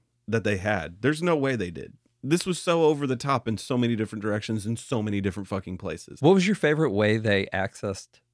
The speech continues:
Speaker 2: their multiverse?
Speaker 1: The, like, I'll, I'll call it the Twitch.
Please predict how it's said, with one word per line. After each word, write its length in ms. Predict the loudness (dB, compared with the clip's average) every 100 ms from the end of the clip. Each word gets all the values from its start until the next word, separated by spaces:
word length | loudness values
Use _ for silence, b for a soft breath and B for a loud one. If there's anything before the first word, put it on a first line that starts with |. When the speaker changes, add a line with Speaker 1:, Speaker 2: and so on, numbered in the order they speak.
| _
Speaker 2:
their 240 | 2 2
multiverse? 840 | 0 0 0 0 -2 -2 -4 -8 -2
Speaker 1:
The, 200 | 4 6 6
like, 200 | 2 -2
I'll, 140 | -8 -2
I'll 80 | 0
call 160 | 2 0
it 60 |
the 60 | -2
Twitch. 440 | 2 2 0 -10